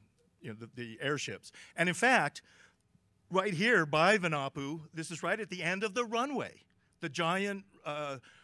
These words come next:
runway airport on, uh, Easter Island.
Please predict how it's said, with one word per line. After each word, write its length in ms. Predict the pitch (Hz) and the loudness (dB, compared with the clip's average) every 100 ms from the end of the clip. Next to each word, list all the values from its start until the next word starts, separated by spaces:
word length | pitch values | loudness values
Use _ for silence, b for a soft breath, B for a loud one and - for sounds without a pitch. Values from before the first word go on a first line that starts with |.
| B | B
runway 440 | 147 175 170 160 170 | -2 0 0 0 2
airport 480 | 165 190 160 139 | 0 0 -2 -4
on, 420 | 139 143 160 165 165 _ - _ - | -2 -2 -2 -6 -12 _ -20 _ -6
uh, 180 | 127 123 | -6 -4
Easter 260 | 143 - 151 | -8 -2 0
Island. 360 | 180 143 104 | 2 0 -6